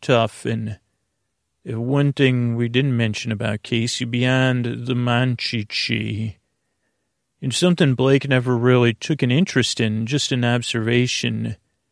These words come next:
is that outside of Casey's house on the holiday season, Casey, uh, uh, puts up a tent, and inside that tent, Casey puts a big wooden,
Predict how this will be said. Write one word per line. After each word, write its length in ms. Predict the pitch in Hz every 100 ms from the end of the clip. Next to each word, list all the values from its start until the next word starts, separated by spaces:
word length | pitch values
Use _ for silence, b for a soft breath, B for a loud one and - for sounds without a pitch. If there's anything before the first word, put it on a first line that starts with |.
| _ _ _
is 200 | - 127
that 100 | 139
outside 500 | 139 143 - 143 131
of 120 | 120 -
Casey's 560 | 135 123 - 117 -
house 420 | 113 110 110 -
on 180 | 117 110
the 180 | 107 107
holiday 640 | 104 123 120 123 113 110 107
season, 920 | - - 127 120 113 113 107 107 110 _ _ _ _ _ _ _ _ _ _ _ _ -
Casey, 1120 | 143 135 127 - 120 113 110 113 113 117 123
uh, 460 | 113 113 120 113
uh, 40 | 117
puts 340 | - 135 -
up 160 | 123 113
a 60 | 101
tent, 540 | - 127 107 101 -
and 140 | 113
inside 560 | 117 120 - 123 120 113
that 220 | 117 113
tent, 340 | - 120 117 -
Casey 400 | 123 113 - 113
puts 300 | 123 - 117
a 40 |
big 360 | 110 120 117 113
wooden, 640 | 113 117 117 117 113